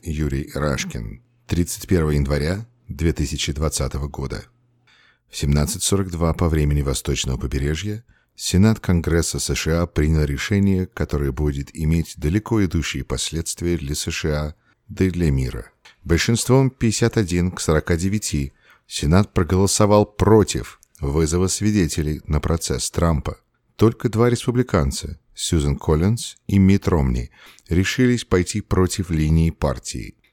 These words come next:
Таким образом, процесс превращен республиканцами в фарс, призванный обелить президента и скрыть важнейшие свидетельства злоупотребления им властью.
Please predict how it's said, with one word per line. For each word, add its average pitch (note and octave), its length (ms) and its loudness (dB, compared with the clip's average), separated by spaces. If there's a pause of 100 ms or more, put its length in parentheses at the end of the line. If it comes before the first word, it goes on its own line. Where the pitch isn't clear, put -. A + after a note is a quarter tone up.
(100)
Таким - 320 2
образом, G2+ 400 4
процесс F2 400 0
превращен E2 560 0
республиканцами D#2 840 0
в - 80 -10
фарс, - 560 -4 (380)
призванный A2+ 540 4
обелить D#2+ 360 0
президента F2+ 600 0
и - 180 -6
скрыть G#2+ 460 -4
важнейшие E2+ 760 2
свидетельства F2 640 -2
злоупотребления D#2+ 920 0
им C#2+ 260 -2
властью. - 600 -8